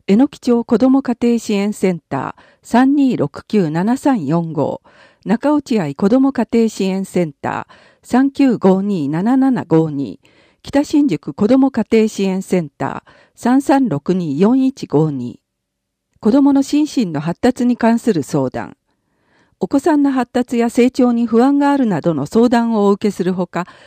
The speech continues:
関係機関やサービスについて情報提供します。来所相談は予約制です。相談日時、月曜から金曜は午前九時から午後六時まで、土曜は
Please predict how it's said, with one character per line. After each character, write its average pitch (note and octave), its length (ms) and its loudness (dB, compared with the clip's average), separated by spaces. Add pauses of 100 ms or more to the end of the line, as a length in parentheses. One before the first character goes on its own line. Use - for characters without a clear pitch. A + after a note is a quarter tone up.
(180)
関 C4+ 220 2
係 D4 180 2
機 - 140 -20
関 A#3 200 -2
や C#3 120 -4
サ C#4 220 0
ー - 20 2
ビ C4+ 100 4
ス F3+ 120 -8
に D3+ 120 -6
つ - 140 -4
い D3 80 -4
て - 280 -6
情 A3+ 200 4
報 B3+ 200 2
提 A#3 220 2
供 - 220 -6
し - 160 -14
ま C#3+ 140 -12
す。 - 180 -20 (640)
来 A3+ 160 4
所 C#4 140 4
相 B3 240 2
談 D3+ 240 -4
は C#3+ 260 -4
予 F3+ 140 0
約 G3 220 0
制 D3 260 -4
で - 120 -10
す。 - 160 -20 (1160)
相 B3+ 220 4
談 A3 240 0
日 G3 260 -4
時、 - 220 -12 (120)
月 G#3 280 0
曜 D4+ 160 2
か D#3+ 100 -6
ら C#3+ 100 -6
金 G3 280 -2
曜 F3+ 200 -2
は C3 300 -2
午 B3+ 160 2
前 A#3 180 0
九 A#3+ 140 -4
時 G#3+ 140 -4
か D3 100 -8
ら C3+ 100 -10
午 A3+ 160 0
後 G#3+ 120 0
六 C3+ 240 -2
時 D3 100 -6
ま B2 140 -6
で、 - 180 -12 (340)
土 F#3+ 140 2
曜 A#3 260 4
は C3 200 -2